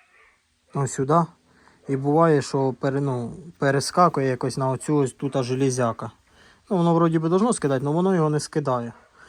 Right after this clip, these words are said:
І воно сипеться на кра-, на край, і тоді з краю все одно просипається трохи сімочка. Ну, дуже багато. Я тут затулив і сюди, щоб воно сипалося.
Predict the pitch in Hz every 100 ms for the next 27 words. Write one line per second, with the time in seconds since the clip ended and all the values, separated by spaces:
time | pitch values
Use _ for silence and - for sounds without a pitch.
0 | - _ - 147 156 165 175 175 160 143
1 | - 180 165 143 147 139 139 139 135 131
2 | - 190 202 185 160 151 139 202 208 175
3 | 170 160 160 170 160 - - - - -
4 | - - 175 190 160 143 156 165 165 143
5 | 139 - 135 139 135 135 120 139 - 135
6 | - 127 120 - 147 151 151 151 147 139
7 | 135 127 127 120 - - - _ 151 156
8 | 160 151 156 156 175 190 180 127 - _
9 | _ - 135 - 135 127 117 - _ _
10 | _ _ _ _ _ _ _ - 127 127
11 | 117 - 123 - 120 117 -